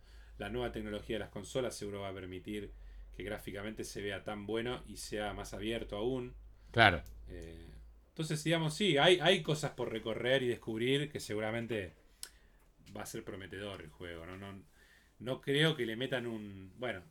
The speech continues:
Speaker 1: a ver, a, dijimos esto previamente con C D Projekt, con BioWare, alguno habrá dicho también, no creo que falle el próximo juego y después
Speaker 2: Y acá
Speaker 1: fallaron.
Speaker 2: estamos.
Speaker 1: Acá estamos, entonces,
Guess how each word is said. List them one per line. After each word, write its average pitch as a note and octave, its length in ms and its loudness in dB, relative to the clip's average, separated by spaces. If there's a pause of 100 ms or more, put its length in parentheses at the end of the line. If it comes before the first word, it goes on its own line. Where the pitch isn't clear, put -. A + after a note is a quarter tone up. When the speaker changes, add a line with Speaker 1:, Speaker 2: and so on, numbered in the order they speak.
(260)
Speaker 1:
a G#2+ 100 -8
ver, B2+ 140 -2 (180)
a, A2 200 -16 (160)
dijimos D3 520 -2
esto D3+ 260 2
previamente C3+ 560 4
con G#2 480 -8 (300)
C - 180 -8
D B2 160 -4
Projekt, D3 600 2 (560)
con A2+ 500 -2
BioWare, C3 520 2
alguno C3 240 0
habrá B2 140 2
dicho C3 220 -2
también, C3+ 360 2
no C3+ 120 0
creo C3+ 160 0
que B2 80 -2
falle C#3+ 380 0
el A#2+ 40 -4
próximo B2 400 -6
juego E3 480 6
y A#2+ 60 -4
después A2+ 260 -2
Speaker 2:
Y B2+ 60 -6
acá A#2+ 40 -2
Speaker 1:
fallaron. A#2 360 8
Speaker 2:
estamos. F#2+ 280 6 (720)
Speaker 1:
Acá B2 180 0
estamos, G#2 380 -4
entonces, A#2+ 400 0